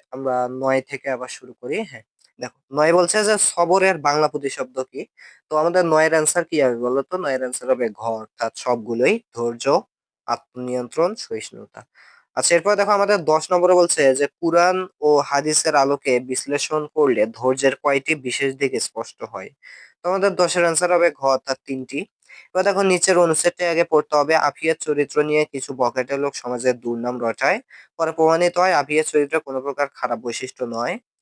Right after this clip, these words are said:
আহ, নাই, নেই। কোন মহিষী নারীর, আহ, ঘটনার সাথে আফিয়ার ঘটনার মিল রয়েছে? তো এগারো অ্যান্সার হবে খ, অর্থাৎ আমিনা রাদিয়াল্লাহু তাআলা আনহু। আফিয়ার ঘটনার সাথে সামঞ্জস্যপূর্ণ ঐতিহাসিক ঘটনাটির প্রভাব পড়েছিল। কোথায় প্রভাব পড়েছিল? অ্যান্সার হবে খ, অর্থাৎ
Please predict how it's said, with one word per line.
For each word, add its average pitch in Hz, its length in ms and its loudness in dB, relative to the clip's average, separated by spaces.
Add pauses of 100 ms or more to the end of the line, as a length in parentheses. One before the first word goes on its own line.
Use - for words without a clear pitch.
আহ, 120 120 -4
নাই, 127 260 0
নেই। 123 360 0 (420)
কোন 185 200 2
মহিষী 170 460 2
নারীর, 151 460 4 (120)
আহ, 131 160 4
ঘটনার 135 440 -2
সাথে - 260 -4
আফিয়ার 123 380 2
ঘটনার 117 420 -6 (220)
মিল 131 260 -4
রয়েছে? 110 380 -2
তো - 180 -10
এগারো 139 220 2
অ্যান্সার 127 340 2
হবে 120 160 2
খ, - 160 -10
অর্থাৎ 131 360 -2 (120)
আমিনা 127 360 -6
রাদিয়াল্লাহু 107 420 -6
তাআলা 101 220 -12
আনহু। 117 240 -20 (360)
আফিয়ার 180 340 2
ঘটনার 165 440 0
সাথে 175 280 -2
সামঞ্জস্যপূর্ণ 156 720 -4
ঐতিহাসিক 143 480 -4
ঘটনাটির 135 560 -6
প্রভাব 131 340 -2 (100)
পড়েছিল। 127 580 0 (440)
কোথায় 147 240 0
প্রভাব 139 280 0 (100)
পড়েছিল? 147 400 -2
অ্যান্সার 131 380 0
হবে 117 220 0
খ, - 100 -10
অর্থাৎ 135 460 0